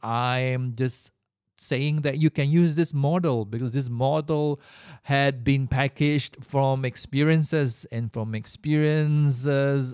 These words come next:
of disaster, sometimes of failures. So I kind of, like, packaged this all from my own failures. So I'm sharing this with you, all right? So reflecting, all right? So the reflection part is about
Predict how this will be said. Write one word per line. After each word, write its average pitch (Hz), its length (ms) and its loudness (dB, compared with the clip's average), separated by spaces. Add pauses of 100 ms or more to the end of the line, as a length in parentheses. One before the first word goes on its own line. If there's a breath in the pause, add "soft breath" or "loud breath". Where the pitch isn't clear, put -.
(120)
of 131 840 0
disaster, 120 1120 0
sometimes 143 680 -2
of 107 300 -4
failures. 147 720 -2
So 139 200 0 (800 loud breath)
I 123 120 -4
kind 131 320 -2
of, 113 100 -2
like, 107 240 -4 (140)
packaged 127 380 -2
this 123 220 -4
all 117 360 -4
from 113 480 -6
my 113 320 -6
own 123 260 -6
failures. 104 720 -8
So - 200 -8
I'm 113 160 -6
sharing 113 420 -4
this 107 260 -4
with 104 240 -6
you, 104 220 -2
all 110 100 -6
right? 120 220 -4
So 131 260 -2
reflecting, 127 920 0
all 101 80 0
right? 120 220 -4
So 139 140 -6
the 131 180 -4
reflection 165 640 -2
part 156 340 0
is 135 180 -2
about 123 480 -2